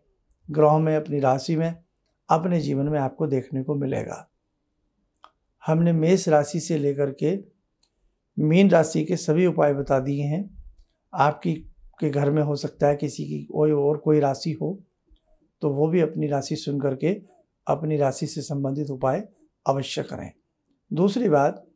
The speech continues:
आपके घर में, क्योंकि जैसे कि आपकी राशि के स्वामी मंगल हैं,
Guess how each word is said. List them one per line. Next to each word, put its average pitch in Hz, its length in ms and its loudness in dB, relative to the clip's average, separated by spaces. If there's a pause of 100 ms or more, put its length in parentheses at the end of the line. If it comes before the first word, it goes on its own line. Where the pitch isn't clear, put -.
(720)
आपके 160 340 2
घर 180 200 0
में, 190 400 0 (460)
क्योंकि 170 200 -2
जैसे 165 320 0
कि 170 100 0
आपकी 160 280 2
राशि 151 300 4
के 160 60 -2
स्वामी 156 340 -2
मंगल 151 360 0
हैं, 156 320 -6